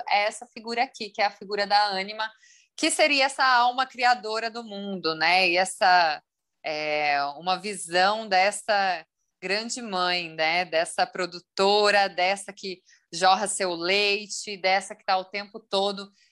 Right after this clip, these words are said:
em comunicação com a matéria e também com o espírito, né? Então, ela tem os pés sobre a terra, ela tá influenciando toda a criação, mas eu vejo ela como uma carta muito latente,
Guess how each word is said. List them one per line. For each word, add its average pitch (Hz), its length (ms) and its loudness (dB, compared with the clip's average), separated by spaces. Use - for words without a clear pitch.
em 185 120 -6
comunicação 214 1200 0
com 208 400 -8
a 185 140 0
matéria 214 840 0
e 214 80 -10
também 202 540 -6
com 202 260 -2
o 190 80 -2
espírito, 214 880 -4
né? 185 220 2
Então, 196 220 0
ela 185 140 4
tem 196 220 -10
os - 140 -12
pés 190 380 0
sobre 190 320 -2
a 180 60 4
terra, 196 420 0
ela 190 180 0
tá 196 140 -6
influenciando 196 880 -6
toda 202 220 0
a 202 40 0
criação, 196 800 -2
mas 190 160 0
eu 202 100 2
vejo 208 240 0
ela 208 200 4
como 214 200 -6
uma 208 180 -4
carta 202 300 -2
muito 233 300 -12
latente, 220 880 -4